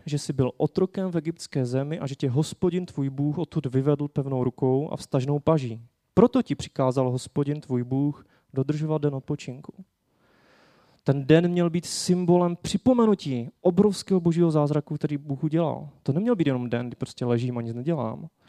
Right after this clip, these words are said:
nebo kdy možná jdu prostě do synagogy. A měl to být den, kdy se měli lidé radovat z toho, že je Bůh osvobodil.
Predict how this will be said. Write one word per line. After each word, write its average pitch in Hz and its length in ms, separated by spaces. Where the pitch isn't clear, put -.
nebo 117 120
kdy 117 100
možná 120 340
jdu 113 80
prostě - 300
do 120 80
synagogy. 131 560
A - 40
měl 135 160
to 165 100
být 151 140
den, 143 220
kdy 135 140
se - 200
měli 143 320
lidé 139 220
radovat 156 580
z - 100
toho, 143 180
že 143 100
je 143 40
Bůh 143 160
osvobodil. 135 580